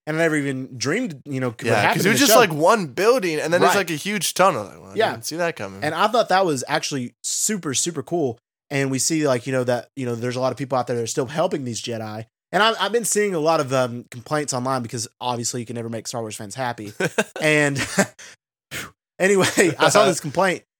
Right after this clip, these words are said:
Speaker 1: and they were like, "Dude, Order sixty-six means nothing anymore because, like, all these Jedi are, like, surviving it now." And I'm like, Man, there were thousands of Jedi out there in the
Speaker 2: Yeah,
Speaker 1: world. A
Speaker 2: they're not
Speaker 1: few
Speaker 2: gonna all
Speaker 1: only,
Speaker 2: instantly die.
Speaker 1: I know, and a
Speaker 2: And they
Speaker 1: few
Speaker 2: weren't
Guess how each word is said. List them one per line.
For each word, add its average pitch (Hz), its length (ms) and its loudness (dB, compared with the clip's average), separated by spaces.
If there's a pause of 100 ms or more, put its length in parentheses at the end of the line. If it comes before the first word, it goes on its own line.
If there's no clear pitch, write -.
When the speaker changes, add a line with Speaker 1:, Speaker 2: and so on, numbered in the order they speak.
Speaker 1:
and 147 140 -2
they 151 80 2
were 151 80 4
like, 143 360 2 (220)
"Dude, 139 380 -6 (540)
Order 196 180 2
sixty-six 185 560 -4
means 156 280 -6
nothing 123 540 0
anymore 113 360 -6
because, 120 280 -8
like, 123 220 -6
all 139 140 -6
these 131 200 -6
Jedi 123 180 -2
are, 127 220 0
like, 110 180 -10
surviving 117 540 -6
it 101 80 -14
now." 107 240 -14 (240)
And 165 80 -2
I'm 175 120 0
like, 156 200 0 (140)
Man, 185 400 -2 (460)
there 185 120 2
were 196 80 2
thousands 147 680 2
of 117 80 -6
Jedi 127 160 2
out 120 320 2
there 123 120 2
in 104 180 2
the 117 40 2
Speaker 2:
Yeah, 117 60 2
Speaker 1:
world. 110 160 -6
A 139 80 -6
Speaker 2:
they're 139 260 0
not 190 140 4
Speaker 1:
few 233 100 4
Speaker 2:
gonna 175 180 2
all 139 140 6
Speaker 1:
only, 226 100 2
Speaker 2:
instantly 117 280 2
die. 107 280 2
Speaker 1:
I 185 40 6
know, 190 260 4
and 147 140 -2
a 147 40 2
Speaker 2:
And 180 100 4
they 214 40 8
Speaker 1:
few 247 80 6
Speaker 2:
weren't 190 120 4